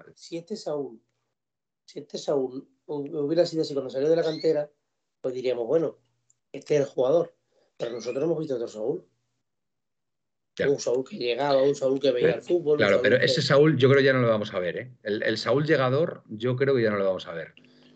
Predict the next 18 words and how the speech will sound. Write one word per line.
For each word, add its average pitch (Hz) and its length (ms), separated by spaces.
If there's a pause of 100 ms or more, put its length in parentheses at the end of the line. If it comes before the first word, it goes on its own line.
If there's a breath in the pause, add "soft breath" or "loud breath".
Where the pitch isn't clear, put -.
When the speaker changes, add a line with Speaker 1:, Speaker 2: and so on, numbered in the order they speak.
(120)
Speaker 2:
sinceramente, 95 540
porque 87 220
está 98 240
muy, 101 260
se 90 220
bloquea 98 340
mucho, 92 380
se - 100
bloquea 85 300
mucho 90 220
en 101 40
ataque. 113 400
O 92 80
sea, 90 220
yo 92 160
no 98 80
le 98 100
veo, 101 400